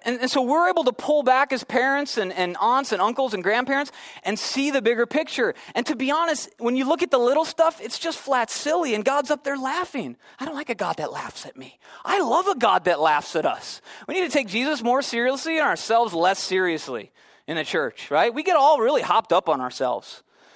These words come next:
all right? I do the same thing. That's the, that's one of the easiest temptations becoming a preacher. I love Wednesday night services 'cause it was a little over two years ago that Pastor Rob called me from the congregation,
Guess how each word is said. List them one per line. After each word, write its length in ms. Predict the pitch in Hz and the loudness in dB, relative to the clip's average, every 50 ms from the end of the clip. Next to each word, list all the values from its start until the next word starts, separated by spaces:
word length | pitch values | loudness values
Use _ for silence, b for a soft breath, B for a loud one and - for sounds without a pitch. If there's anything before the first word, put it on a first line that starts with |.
| b b b b b b b b b | b b b b b b b b b
all 80 | - 143 | 2 4
right? 240 | 156 190 254 254 - _ _ _ _ _ _ _ _ _ _ _ _ | 4 4 2 0 -6 _ _ _ _ _ _ _ _ _ _ _ _
I 140 | - 226 311 | 0 0 2
do 120 | 381 370 | 2 0
the 60 | 370 | 0
same 260 | 311 - 370 349 330 | 0 0 0 0 0
thing. 200 | - 381 330 226 | 0 -2 -2 0
That's 220 | 185 254 285 - - | 2 0 0 2 0
the, 100 | 320 233 - - | 0 -2 -2 -2
that's 180 | - 262 - - | -2 -2 0 0
one 80 | 330 | 0
of 60 | 285 214 | 0 -2
the 100 | 214 - _ | -2 -4 _
easiest 420 | - 320 349 311 294 330 302 - - | -4 -2 -2 0 0 -2 -4 -2 -2
temptations 600 | 302 262 247 - 262 220 220 - - 190 175 156 | -2 -2 0 0 -2 -2 -2 -2 -6 -8 -8 -8
becoming 320 | - 170 - 185 185 180 | -4 -2 -2 0 0 -2
a 40 | 175 | -2
preacher. 280 | - 180 165 - 156 131 | -2 -4 -4 -2 0 0
I 100 | 170 240 | 2 4
love 180 | 285 285 285 | 4 4 4
Wednesday 280 | 240 262 262 254 269 269 | 2 0 -2 0 0 0
night 160 | 247 240 226 | 0 0 0
services 480 | - 226 214 208 208 - 220 220 208 B B B B B B | -2 -2 -2 -2 -2 -4 -4 -4 -4 B B B B B B
'cause 120 | - - 180 | -12 -8 -6
it 20 | |
was 100 | 190 185 | -4 -2
a 40 | 190 | 0
little 260 | 190 208 226 262 269 | 2 2 2 4 4
over 160 | 254 254 240 | 2 2 0
two 180 | 247 - - 254 | -2 -4 -4 -2
years 240 | 254 240 226 220 190 | -2 0 -2 -2 0
ago 140 | 190 214 208 | 0 0 0
that 80 | 196 | 0
Pastor 320 | - 202 180 196 - - 202 | 0 0 0 0 0 2 2
Rob 180 | 196 190 190 | 2 2 2
called 360 | - - - 185 185 196 185 | 0 0 2 2 2 2 2
me 180 | 196 202 208 208 B B B B B B B B B | 0 -2 -4 -4 B B B B B B B B B
from 240 | B - - 196 220 | B -2 0 0 2
the 80 | 254 247 | 0 0
congregation, 840 | - 240 226 233 226 240 208 185 185 180 175 - 190 185 180 175 | 2 2 2 2 0 -2 0 0 0 0 0 -2 -4 -4 -6 -8